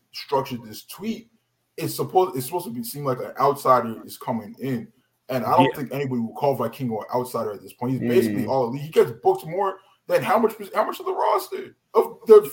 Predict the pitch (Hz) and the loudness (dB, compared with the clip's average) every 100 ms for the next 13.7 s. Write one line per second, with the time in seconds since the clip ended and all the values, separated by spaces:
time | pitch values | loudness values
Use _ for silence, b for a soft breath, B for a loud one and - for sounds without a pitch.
0 | 147 - 370 381 - - - - 156 156 | -4 2 4 4 4 4 4 0 -6 -2
1 | 147 156 - _ _ _ _ _ _ _ | -2 -4 -12 _ _ _ _ _ _ _
2 | _ 110 151 180 180 190 165 143 135 135 | _ -4 0 0 0 2 6 6 8 6
3 | 135 _ _ _ _ _ 135 139 180 - | 2 _ _ _ _ _ 0 2 0 2
4 | 202 190 190 - 160 147 131 139 127 156 | 4 6 4 2 0 0 2 2 2 -2
5 | 160 127 123 123 104 - 98 101 104 135 | 0 4 4 4 0 -6 -6 -6 -6 -6
6 | - 185 190 202 165 147 117 - - 143 | 0 4 6 6 2 -2 -4 -6 -2 -2
7 | 127 131 165 160 156 143 127 113 101 104 | -2 -2 -2 2 2 2 4 4 2 -2
8 | 110 123 131 - 120 120 101 101 - 107 | 0 2 0 0 -4 -4 -4 -6 -6 -8
9 | 90 87 90 101 95 101 95 101 101 95 | -6 -6 -4 -2 -2 -4 -4 -4 -2 -2
10 | 98 85 87 98 117 _ _ _ b b | -4 -6 -6 -4 -6 _ _ _ b b
11 | _ 160 131 90 139 156 117 131 131 127 | _ -4 -2 0 2 2 2 0 2 0
12 | - 131 127 143 165 202 196 165 170 233 | 0 0 2 2 2 0 0 0 0 -2
13 | 226 - 123 120 - - - | -4 -6 -6 -6 -8 -18 -20